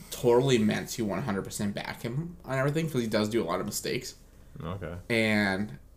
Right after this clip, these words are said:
Speaker 1: he's one of those guys that's like, yes, Ed is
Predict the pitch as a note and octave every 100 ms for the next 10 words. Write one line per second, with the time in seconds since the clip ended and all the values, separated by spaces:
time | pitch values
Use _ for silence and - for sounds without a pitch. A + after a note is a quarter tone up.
0 | - - - - C3+ D#3+ D#3+ F#3+ G3 C#3
1 | G#2+ G#2+ G#2 F#2 G2+ F#2+ - - - -
2 | - - - - - - - - - -
3 | D3+ C#3+ D3 - B2+ B2 C3 - A2 A2
4 | G#2+ -